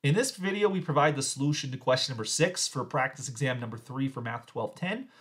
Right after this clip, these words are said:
and we're asked to compute the derivative of the function f of x equals e to the x over x squared plus two. This, uh, because our function is a fraction,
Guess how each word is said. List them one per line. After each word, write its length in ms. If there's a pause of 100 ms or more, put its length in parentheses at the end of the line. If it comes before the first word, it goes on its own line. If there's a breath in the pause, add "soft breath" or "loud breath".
(260 loud breath)
and 80
we're 100
asked 220
to 60
compute 280
the 80
derivative 540
of 200
the 80
function 680
f 160
of 80
x 260
equals 380
e 160
to 100
the 140
x 240
over 300
x 200
squared 300
plus 240
two. 240 (680 loud breath)
This, 540 (100)
uh, 140
because 400
our 180
function 440
is 160
a 40
fraction, 600